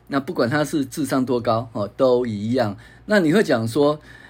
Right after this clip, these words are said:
一个人的好气-，好运气跟坏运气呢，其实都不可能一直都坏运气，也不可能一直都好运气嘛，没错，对不对？可是问题来了，人生常常就多少？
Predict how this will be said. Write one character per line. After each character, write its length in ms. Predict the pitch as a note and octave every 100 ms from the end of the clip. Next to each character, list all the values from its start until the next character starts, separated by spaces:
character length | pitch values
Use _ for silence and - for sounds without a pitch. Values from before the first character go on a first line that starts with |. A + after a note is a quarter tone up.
| - -
一 120 | G#3+
个 140 | A#3+
人 180 | F3+ D3+
的 80 | E3
好 240 | E3 C3
气-， 200 | C3 - -
好 180 | C#3
运 140 | D#3+ F#3+
气 140 | G3+
跟 180 | F3+ F3+
坏 160 | G3 E3
运 160 | E3
气 180 | D#3 E3
呢， 160 | C#3+ C3+
其 220 | - D3
实 220 | C#3 B2+
都 420 | D3+ C#3+ C#3+ C#3+ - _ - - -
不 80 | D4
可 120 | F3
能 80 | D#3+
一 80 |
直 140 | G#3 E3
都 80 | E3
坏 160 | E3+
运 160 | D#3 D3
气， 160 | F3
也 100 | C3+
不 140 | A2+ -
可 80 | D3
能 100 | C3+
一 60 |
直 100 | D3+
都 120 | D3+
好 120 | D3+ A2+
运 160 | B2+
气 160 | B2 C3+
嘛， 140 | G#2
没 220 | G2+ A2+
错， 200 | C3+ E3+
对 140 | A#2+ B2
不 80 | A#2
对？ 180 | B2+ A2+ - - -
可 60 |
是 140 | - C4+
问 160 | A#3
题 120 | D3
来 200 | C3 A#2+
了， 240 | C3+ B2+ C#3 - - -
人 240 | D3+ F3+
生 260 | G#3 G3+ G3+
常 260 | G3 D3 F3+
常 240 | D3 C3
就 160 | C3+ C#3+
多 140 | C#3+
少？ 180 | A#2